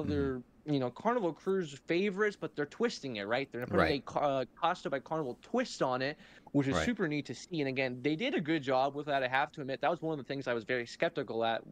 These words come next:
Speaker 2: when they were originally announced all this. I was like, "This seems more or less like they were just gonna take some ships from another cruise line and throw it in their service,
Speaker 1: Mm-hmm.
Speaker 2: call it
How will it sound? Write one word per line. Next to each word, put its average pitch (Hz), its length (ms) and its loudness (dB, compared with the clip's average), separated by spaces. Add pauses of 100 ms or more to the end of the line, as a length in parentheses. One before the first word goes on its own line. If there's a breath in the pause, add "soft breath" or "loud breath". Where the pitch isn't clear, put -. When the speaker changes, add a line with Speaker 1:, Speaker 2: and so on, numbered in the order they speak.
(140)
Speaker 2:
when 127 240 2
they 127 80 4
were 117 280 2
originally 127 460 0
announced 131 340 2
all 110 140 6
this. 110 220 -2
I 120 40 0
was 120 140 0
like, 135 220 2 (420 soft breath)
"This 143 160 4
seems 277 340 0
more 175 240 4
or 170 60 4
less 147 360 2
like 127 140 -4
they 131 120 0
were 127 80 0
just 127 200 -4
gonna 120 300 -2
take 170 220 -2
some 170 120 -4
ships 139 300 -2
from 135 120 -6
another 123 200 -2
cruise 190 320 -2
line 175 280 0
and 139 80 -4 (100)
throw 175 180 4
it 170 40 0
in 165 100 -2
their 143 100 -2
service, 151 580 0
Speaker 1:
Mm-hmm. 95 260 0
Speaker 2:
call 190 260 4
it 180 160 -2